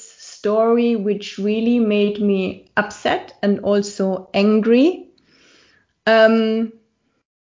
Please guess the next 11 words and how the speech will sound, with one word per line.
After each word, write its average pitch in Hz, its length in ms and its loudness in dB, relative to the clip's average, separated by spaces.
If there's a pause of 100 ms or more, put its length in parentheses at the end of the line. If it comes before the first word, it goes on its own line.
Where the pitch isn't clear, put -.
(880)
I'm 202 120 -4
trying 220 380 -4
to 220 160 -8
find, 202 640 -2
um, 202 460 -2
the 190 140 -2
right, 190 400 0 (120)
the 190 100 -6
right 185 380 -2
words, 180 460 -2
because 214 400 2